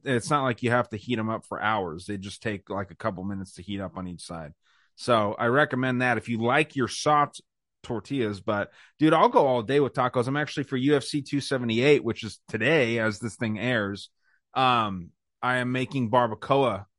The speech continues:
Uh, we're, we're cooking the meat all day, and it's gonna be a nice time. And, uh, I've been really dabbling in betting. And so, you know, it's just gonna be the next thing that takes my life over,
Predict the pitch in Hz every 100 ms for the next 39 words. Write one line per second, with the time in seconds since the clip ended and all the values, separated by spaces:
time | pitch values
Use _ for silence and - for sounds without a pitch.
0 | - 110 101 98 76 120 117 117 107 -
1 | 143 131 117 120 117 113 104 107 101 85
2 | - _ _ _ _ 117 113 110 113 -
3 | 120 113 113 110 117 117 107 - - 107
4 | 85 82 - _ _ _ 107 117 113 113
5 | 107 104 90 117 131 127 120 143 135 110
6 | 120 120 123 127 113 101 104 107 123 143
7 | - _ _ _ _ 117 120 113 110 98
8 | - 117 107 110 113 98 107 - - 139
9 | - 127 120 117 117 113 - 127 110 -
10 | 113 - 104 90 92 95 117 113 131